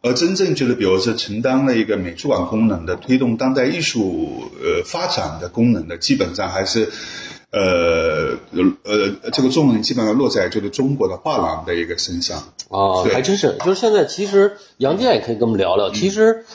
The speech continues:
Speaker 2: 尤其这两年啊，我觉得前两年由于没有疫情以前，我觉得
Speaker 1: 嗯。
Speaker 2: 比如非盈利空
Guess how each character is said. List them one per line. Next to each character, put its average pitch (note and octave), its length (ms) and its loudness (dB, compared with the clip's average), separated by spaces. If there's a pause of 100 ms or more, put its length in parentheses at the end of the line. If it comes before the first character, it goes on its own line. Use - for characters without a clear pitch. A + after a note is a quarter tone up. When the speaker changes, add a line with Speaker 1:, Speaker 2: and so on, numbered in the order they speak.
(180)
Speaker 2:
尤 E3 180 6
其 A3 200 -4
这 C#4 180 0
两 F2 220 0
年 F2+ 120 -6
啊， F2+ 200 2
我 G2 100 2
觉 A#2 80 2
得 F#3 60 6
前 C#3+ 240 0
两 E3+ 160 2
年 G#2 160 2
由 C#3 100 4
于 F3 80 4
没 D#3 120 6
有 F#3 100 6
疫 D3+ 100 -2
情 C3+ 220 2
以 D3+ 80 4
前， G2 260 -2
我 B2 80 4
觉 A2 140 2
得 E3+ 280 4
Speaker 1:
嗯。 A2 160 -12
Speaker 2:
比 B2+ 80 0
如 D#3 80 6
非 F#3+ 160 0
盈 F#3 140 4
利 F3 80 4
空 E3 140 -4